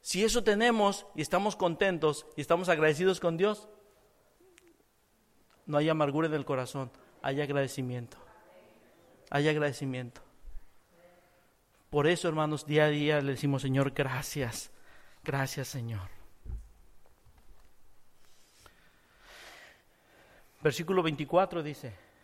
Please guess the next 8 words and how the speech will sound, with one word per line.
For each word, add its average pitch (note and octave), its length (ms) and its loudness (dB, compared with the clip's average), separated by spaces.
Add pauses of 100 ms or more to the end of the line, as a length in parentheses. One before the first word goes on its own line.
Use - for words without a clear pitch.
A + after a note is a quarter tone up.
(400)
"Me C#3 180 6
has F3 160 6
guiado F#3 340 8
según D#3 360 0
tu D#3+ 100 -2
consejo, C3+ 640 -2 (880)
y C#3 80 -4
después D#3 560 2